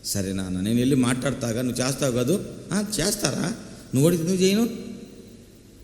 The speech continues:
"అమ్మాయి, నువ్వు ఈ తప్పు చేస్తున్నావంట, యేసయ్య చెప్పాడు నీ గురించి."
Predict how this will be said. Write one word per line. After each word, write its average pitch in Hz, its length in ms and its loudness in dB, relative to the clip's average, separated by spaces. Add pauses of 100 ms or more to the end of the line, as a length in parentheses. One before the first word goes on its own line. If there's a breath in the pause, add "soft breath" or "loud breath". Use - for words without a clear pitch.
(360)
"అమ్మాయి, 110 300 2 (120)
నువ్వు 127 340 2
ఈ 131 80 2
తప్పు - 320 -2
చేస్తున్నావంట, 104 760 -2 (600)
యేసయ్య 113 360 2
చెప్పాడు 107 320 0
నీ 98 200 -2
గురించి." 107 400 -2